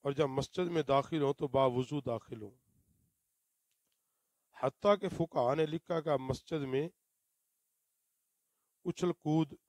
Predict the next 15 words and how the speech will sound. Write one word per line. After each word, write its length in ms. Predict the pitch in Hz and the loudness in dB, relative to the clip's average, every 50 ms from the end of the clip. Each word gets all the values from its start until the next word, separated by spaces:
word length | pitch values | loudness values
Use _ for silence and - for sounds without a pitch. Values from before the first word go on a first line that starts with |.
| _ _ _ _ _ 113 | _ _ _ _ _ _
दुनियावी 500 | 123 131 139 139 139 139 143 143 151 151 - - | -4 -2 2 4 4 4 4 4 2 0 0 2
बातें 360 | 127 131 - - - 170 160 | 2 0 0 0 -6 -8 -4
करने 340 | - 143 127 123 127 127 123 | -2 -2 -2 -2 -2 -4 -4
से 140 | - - 123 | -4 -6 -6
मना 220 | 117 117 117 120 113 | -6 -4 -4 -4 -4
फरमाया 400 | - - 113 110 101 95 95 95 | -6 -8 -14 -14 -14 -14 -14 -14
है, 160 | 92 - _ _ _ _ _ _ _ _ _ _ _ _ _ _ _ _ _ _ _ _ _ _ _ _ _ _ _ _ _ _ _ _ _ _ _ _ _ _ _ _ _ _ _ _ _ 117 | -16 -20 _ _ _ _ _ _ _ _ _ _ _ _ _ _ _ _ _ _ _ _ _ _ _ _ _ _ _ _ _ _ _ _ _ _ _ _ _ _ _ _ _ _ _ _ _ -4
मस्जिद 440 | 120 139 139 - - - 185 170 165 | -2 -2 -2 -2 -4 -6 -6 -4 -2
में 160 | 170 165 160 | -2 -2 -2
खरीदो 440 | - - 143 139 147 151 147 165 160 | -2 -2 -2 -2 -2 -2 -2 -2 -4
फरोख्त 380 | - - 151 151 160 156 - - | -4 0 2 2 2 2 -2 -8
से 160 | - - 151 135 | -8 -6 -2 -2
मना 220 | 127 127 127 123 117 | 0 2 2 0 0
फरमाया 440 | - - 110 107 110 107 101 101 95 | -2 -8 -10 -8 -8 -8 -8 -10 -12
है 120 | 92 - | -16 -20